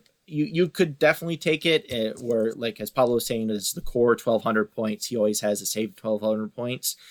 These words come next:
You could probably do something along those lines. Maybe make that one primary detachment be the same models and same unit composition,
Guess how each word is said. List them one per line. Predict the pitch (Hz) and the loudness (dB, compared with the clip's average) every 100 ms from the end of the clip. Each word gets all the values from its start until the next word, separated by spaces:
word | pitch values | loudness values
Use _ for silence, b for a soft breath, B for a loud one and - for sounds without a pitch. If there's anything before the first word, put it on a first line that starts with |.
| b b | b b
You | 139 | -2
could | - | 2
probably | 143 139 | 4 4
do | 127 | 2
something | 135 120 120 | -4 -4 -2
along | 117 120 | 0 0
those | 123 117 | -2 0
lines. | 123 131 135 143 b b b - | -2 -2 -4 -8 b b b -2
Maybe | 117 117 | 0 0
make | 117 113 | -2 0
that | 110 | 0
one | 107 113 117 110 | 0 0 0 -4
primary | - 117 113 113 | -4 -2 0 0
detachment | 110 110 113 - 107 - | 0 0 0 -2 -4 -4
be | 117 | -6
the | 113 | -4
same | - - 117 110 | -4 -2 -2 0
models | 110 101 107 107 101 | 0 2 4 2 0
and | 95 | -8
same | - 107 | -6 -4
unit | 104 101 107 | -2 -4 -4
composition, | 107 98 98 113 - 123 123 | -8 -6 -2 0 0 -4 -8